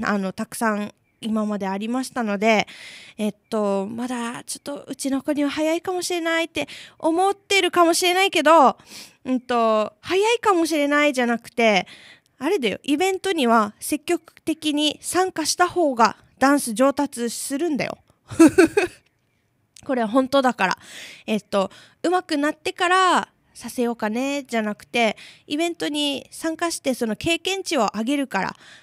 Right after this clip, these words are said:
えっと、上手くなるっていう風にな-、なってるっていうか、そうなるので。<laughs> だからもしちょっと迷ってる方がいたら、ぜひ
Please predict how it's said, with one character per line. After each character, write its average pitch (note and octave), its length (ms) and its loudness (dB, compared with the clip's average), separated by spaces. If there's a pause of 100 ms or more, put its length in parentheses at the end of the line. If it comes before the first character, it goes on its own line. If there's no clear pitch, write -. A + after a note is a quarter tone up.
(160)
え G3+ 120 -6
っ F3+ 40 -6
と、 - 280 -6
上 G3+ 180 -2
手 - 60 -12
く F#3+ 80 -6
な F#3 120 -6
る F3+ 100 -6
っ E3+ 40 -6
て - 160 -12
い F3 60 -6
う F3+ 120 -8
風 F#3+ 180 -6
に F#3 280 -8 (360)
な-、 F#3+ 320 -4
な G3+ 140 -2
っ A3 60 -4
て - 180 -2
る A3+ 80 0
っ A3 40 -4
て - 120 -8
い G3 60 0
う F#3 80 -2
か、 F#3+ 160 -2
そ C4 380 -2
う - 20 0
な A#3 200 0
る D4+ 180 0
の A3 140 -2
で。 E3+ 200 0 (500)
<laughs> - 560 -16
だ C#4 100 -2
か C#4 120 4
ら B3+ 100 6
も C4 140 2
し C4 160 -6
ち E4 100 0
ょ - 20 2
っ D#4+ 40 -2
と B3 180 2
迷 C4 220 2
っ C#4+ 40 2
て C#4 160 -2
る A#3+ 120 0
方 A3 260 -4
が G#3 300 2
い - 80 -12
た C#4 160 2
ら、 F4+ 200 6 (840)
ぜ C#4 140 -2
ひ - 300 -4